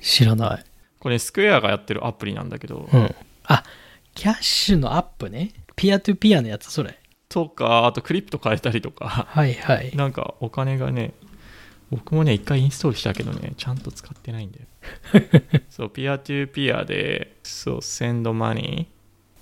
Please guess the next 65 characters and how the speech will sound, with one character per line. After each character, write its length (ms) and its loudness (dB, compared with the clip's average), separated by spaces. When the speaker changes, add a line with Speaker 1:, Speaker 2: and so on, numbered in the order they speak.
Speaker 2:
ー、 40 8
Speaker 1:
う 40 10
ん。 160 8
Speaker 2:
ス 80 -2
ペ 160 0
ン 180 -8
ド、 80 -20
セ 240 -10
ー 220 -4
ブ、 120 -20
ア 100 -2
ン 60 -2
ド、 80 -6
イ 80 0
ン 80 0
ベ 140 0
ス 160 -14
ト 80 -6
だ 40 -10
か 80 -4
ら、 260 -4
な 140 0
ん 20 -6
か 140 -6
ピ 180 0
ア 80 2
ト 140 -4
ゥ 60 -2
ピ 140 0
ア 60 2
も 100 0
あ 40 0
る 80 -2
し、 440 -4
イ 120 0
ン 120 2
ベ 140 2
ス 80 -8
ト 100 -2
も 120 0
で 100 -4
き 100 -2
る 140 0
し、 400 -6
デ 120 -2
ビ 100 -2
ッ 20 -8
ト 120 -8
カ 140 -2
ー 60 0
ド 80 -4
と 80 -4
か 100 -4
も 120 2
あ 20 0
ん 80 -2
だ 80 -6
よ。 160 -6
Speaker 1:
へ 1080 0
ー。 40 -12
Speaker 2:
で、 60 -10
こ 180 -4
れ 120 0
が 140 4
ね、 320 -2